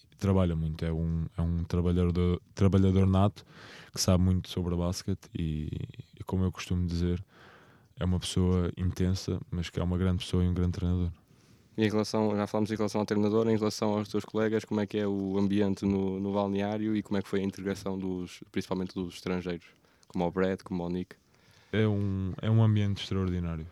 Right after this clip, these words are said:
Speaker 1: nós damos-nos todos muito bem e passamos tanto tempo juntos, ah, no balneário e dentro de campo, mas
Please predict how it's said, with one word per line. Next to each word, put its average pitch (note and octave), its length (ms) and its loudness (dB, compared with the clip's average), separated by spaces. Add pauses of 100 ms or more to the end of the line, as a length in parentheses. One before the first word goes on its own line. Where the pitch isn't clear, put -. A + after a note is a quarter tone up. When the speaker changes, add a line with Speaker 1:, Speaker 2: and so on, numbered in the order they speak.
Speaker 1:
nós F2 260 -4
damos-nos F#2 720 2
todos E2 320 0
muito F#2 260 2
bem F2+ 260 -2 (760)
e E2+ 300 0
passamos G2 400 4
tanto G2 200 4
tempo G2 260 6
juntos, F#2+ 380 4 (1120)
ah, F#2 360 2
no F#2 100 0
balneário F#2 680 4
e E2+ 160 4
dentro F2+ 340 2
de - 60 -14
campo, F#2 340 2
mas F#2 380 0